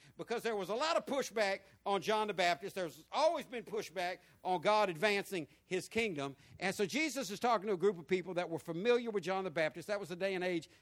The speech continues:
they were living in. He said, "From, from the day John started to now, the kingdom of heaven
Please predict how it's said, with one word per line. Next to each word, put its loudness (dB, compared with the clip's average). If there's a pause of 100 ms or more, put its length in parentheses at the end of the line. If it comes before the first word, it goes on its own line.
(120)
they 4
were 2
living 2
in. -4 (340)
He -4
said, 0
"From, -2
from -4
the -6
day 0
John -4
started -4
to 0
now, -2
the -4
kingdom -6
of -6
heaven -2